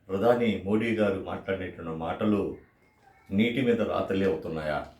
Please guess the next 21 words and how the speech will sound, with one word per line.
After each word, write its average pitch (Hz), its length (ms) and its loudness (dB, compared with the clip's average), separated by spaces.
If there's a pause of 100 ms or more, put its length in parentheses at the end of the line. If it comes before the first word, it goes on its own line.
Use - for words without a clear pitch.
(1400)
అయితే 156 300 2 (680)
పెన్షనర్లు 165 800 0 (120)
కేంద్ర 143 280 2 (100)
ప్రభుత్వం 131 480 -4
మీద 113 160 2 (1000)
భయోందోళనకు 147 680 6
గురి 113 240 -2
కావడానికి 110 880 2 (760)
పార్లమెంటులో 143 640 4
చేసినటువంటి 113 840 0
ఒక 95 180 -2
చట్టమేనా, 117 680 2
ఇంకా 120 220 2
ఏమైనా 95 300 2
ఉన్నాయని 98 380 2
కనుక 85 180 -6
మనం 80 140 -8
పరిశీలిస్తే, - 880 -2 (1700)
మీకు 127 200 0
ఇందుకు 123 320 2
ఉదాహరణగా 120 800 4